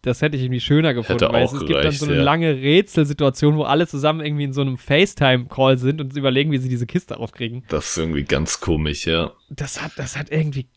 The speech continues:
Speaker 1: gar keine Hand und
Speaker 2: Und man
Speaker 1: Fuß.
Speaker 2: hatte
Speaker 1: Das
Speaker 2: so
Speaker 1: ist
Speaker 2: ein
Speaker 1: so
Speaker 2: paar Szenen
Speaker 1: witzig.
Speaker 2: davon, die im Trailer schon drin waren. Und im Trailer waren die irgendwie so nice geschnitten.
Speaker 1: Ja, genau,
Speaker 2: Aber
Speaker 1: ja.
Speaker 2: ich finde, in dem, in dem Moment selbst war das Pacing auch irgendwie ganz seltsam. Also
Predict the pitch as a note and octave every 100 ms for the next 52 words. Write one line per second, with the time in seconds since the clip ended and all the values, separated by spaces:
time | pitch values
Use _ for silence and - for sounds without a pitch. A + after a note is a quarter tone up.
0 | - D#3 G#3 G#3 E3 D#3+ D#3+ F#3 F#3 F#2
1 | E2+ - G#2+ C3 G2+ G#2 F#2+ F#2+ G2+ -
2 | A#2 B2 B2+ A#2 A2 A#2 A2+ G2+ F#2 -
3 | F#2 A#2+ B2 - E2 - F#2+ F#2+ F#2 E2+
4 | E2 - G2+ A2+ F#2+ F#2 F#2 G2 F2 F2
5 | E2+ F2+ G#2 - - - G2+ A2+ G2 G2+
6 | - _ - C3+ D3 D3 C3 A2 D#2 A#2
7 | - F#2+ - - F#2+ A2+ G#2+ F#2+ - -
8 | G2 G2 F2+ - - _ F#2+ F2+ G2+ G2+
9 | - G2+ G2+ - - F2 F2 - - E2+
10 | F2+ F#2 E2+ E2 E2+ D#2 D2+ D2 A#1 C#2+
11 | - C#2 D2+ - D2 C#2+ C#2 - D#2+ D2+
12 | D2+ D2+